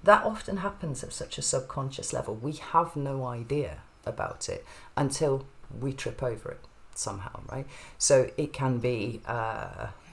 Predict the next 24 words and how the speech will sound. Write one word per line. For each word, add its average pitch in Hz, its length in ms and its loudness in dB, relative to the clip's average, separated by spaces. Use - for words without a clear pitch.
for 110 200 -2
example, 110 460 -4
going 117 220 0
back 110 180 -2
to - 120 -14
the, 110 180 -8
um, - 280 -6
the 101 100 -2
example 113 480 -2
that 113 160 -8
I 107 80 -6
used 107 540 -6
of, 107 360 -6
of 107 220 -4
relationships, - 1080 -2
being 165 200 8
absolutely 180 500 2
certain 120 480 2
that 113 140 -8
somebody 127 440 2
was 113 460 -2
doing 127 340 4
their 113 120 -6
best, - 420 -8